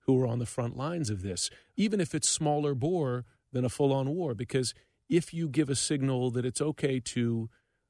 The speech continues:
occupy Ukraine, you know, the first invasion since World War Two, what are you saying about Estonia, a nato ally?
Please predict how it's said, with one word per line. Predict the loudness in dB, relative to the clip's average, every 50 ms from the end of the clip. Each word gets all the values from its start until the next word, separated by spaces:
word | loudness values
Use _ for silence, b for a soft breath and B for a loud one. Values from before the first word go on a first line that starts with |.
| _ _
occupy | 0 0 0 2 -2 -2 2 2 4 4
Ukraine, | 4 2 0 -2 -4 -2 -2 -2 -2 -2 -4 -6 -6 -10 -14 _ _ -6
you | -4
know, | -4
the | -4 -4
first | -2 0 0 0 0 -4 -10 _ _ _
invasion | 2 2 4 4 4 2 2 2 0 0 -2 -2
since | -4 -4 -6 -4
World | -2 -2 -2 0 0
War | 0 -2 -2 -2
Two, | -4 -2 0 0 2 0 0 -2 -6 b b b b b b _
what | 0 2 2
are | 2
you | 0
saying | 0 -2 -2 -2 -2 -2 -2
about | 0 0 0 0
Estonia, | -2 -4 -2 -2 -2 -2 -2 -4 -4 -6 -8 -8 -4
a | -2 0
nato | 0 2 0 0 -2 -2
ally? | -2 -2 -2 -2 -4 -4 -6